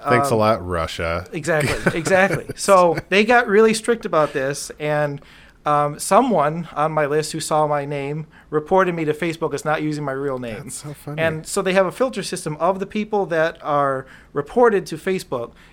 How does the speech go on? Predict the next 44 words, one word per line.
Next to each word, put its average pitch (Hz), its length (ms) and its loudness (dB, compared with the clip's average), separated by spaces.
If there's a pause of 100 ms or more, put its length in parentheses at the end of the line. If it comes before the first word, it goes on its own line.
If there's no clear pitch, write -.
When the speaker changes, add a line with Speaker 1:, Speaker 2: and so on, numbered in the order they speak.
Speaker 2:
They 165 100 -2
require 185 460 2
you 190 180 -2
to 185 140 -12
take 151 260 -8
pictures 180 300 -10
of 160 100 -6
your 143 120 -2
identification, 151 880 -4 (180)
and 139 340 -10
they 147 240 -4 (160)
Speaker 1:
Wow. - 80 -18
Speaker 2:
demand 175 440 0
that 202 80 0
it's 190 140 -2
accurate 170 460 -2
and 196 100 -2
up 160 140 2
to - 80 -10
date. 160 360 -4 (180)
You 156 140 -2
have 151 100 0
a 147 40 -6
few 170 160 -10
files 156 320 2
you 151 60 -4
have 151 100 -4
to 143 160 -6
s-, - 180 -20
submit 139 480 -6
to - 100 -16
them. 104 260 -4
Speaker 1:
Yeah. 90 40 -10 (480)
Speaker 2:
And 156 200 -4
then 208 280 4
they 180 140 -2
m-, 151 220 -10 (120)
force 196 400 0
you 135 160 -8
to 139 140 -10
use 151 200 -4
your 139 120 -4
real 147 340 -4
name. 107 380 -12